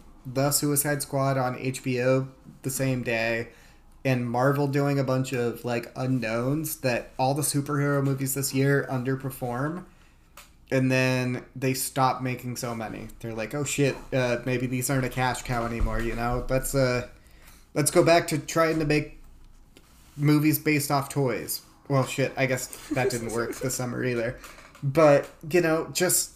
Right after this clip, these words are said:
I'm so fucking tired of superheroes. Like, I think this movie is an artistic statement in a way that most superhero movies aren't. I don't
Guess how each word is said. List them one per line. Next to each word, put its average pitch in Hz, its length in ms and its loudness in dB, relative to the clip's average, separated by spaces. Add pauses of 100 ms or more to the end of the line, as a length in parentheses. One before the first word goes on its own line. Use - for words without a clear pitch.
(120)
I'm 185 100 -2
so 214 300 0
fucking 165 440 -2
tired 135 380 0
of 120 60 -8
superheroes. 117 840 -8
Like, 131 320 0 (920)
I 151 100 4
think 180 720 0 (300)
this 160 340 2
movie 156 400 4
is 139 720 2 (320)
an 143 120 4
artistic 156 840 -2 (1300)
statement 165 720 0
in 160 140 4
a 139 80 4
way 135 280 4
that 131 340 -2
most 139 640 0 (140)
superhero 139 540 2
movies 117 300 -2 (100)
aren't. 127 360 -2 (1000)
I 135 140 4
don't 165 360 0